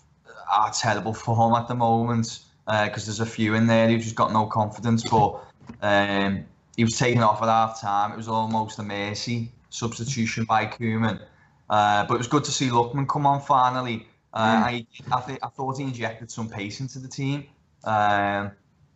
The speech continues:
Speaker 1: you know, we looked sharper. We started having a little go. But I think that's the turning point, as is quite often the case w-, with Everton, was, uh, the melee that happened, and, you know, the kind of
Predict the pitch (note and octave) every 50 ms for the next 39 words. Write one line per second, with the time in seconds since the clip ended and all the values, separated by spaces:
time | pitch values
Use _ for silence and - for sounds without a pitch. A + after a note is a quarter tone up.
0 | _ _ - A2 A2+ G#2+ G#2 A#2 B2 B2 A#2+ - - - - A2+ G#2 G#2 G2+ G2+
1 | G2+ A#2 A#2 A2+ - - A#2+ A#2 A2+ G#2+ A2 A2 G#2 G2+ A2 A2 G#2+ A2 G#2+ -
2 | A2+ A2+ A#2+ A#2 A2+ A2 G#2 - - - - _ _ _ _ _ - B2 - -
3 | E3 D#3 - D3 - - - - - - A#2+ - - B2+ A#2 A2+ A#2+ C#3 D3+ D3
4 | - E3+ E3 D#3+ C#3 A2+ - - - - _ _ _ _ _ - - A2+ A#2+ B2
5 | A#2 - - A#2+ A#2 A2+ A#2 A#2 A2+ - - A#2 A2+ A2+ A2 - A#2 A2 A2 A2+
6 | A2+ - B2+ C3+ - - A2 G#2+ A2+ A2 G#2+ A2 A#2 A#2+ A#2+ B2+ - C#3 C#3 C3+
7 | A2+ - - - _ _ _ _ _ _ _ _ - A2+ A2+ A2+ A2+ A2+ G#2+ -
8 | - - - - _ _ _ - G2+ - - - - - - - - - A#2+ A#2
9 | A2+ A2+ A2 A2 A2+ A#2+ B2 B2 A#2+ B2+ B2+ A#2+ A2+ A2+ A2+ G#2+ - - B2 B2+
10 | B2+ C3 C3 A#2+ B2+ A2+ A2+ A2 G2+ - - G#2+ A2+ A2 G#2+ G#2 G2+ G2 A2 G#2+
11 | - A#2 A2 A2 G#2 G#2 A2+ G#2+ G2+ -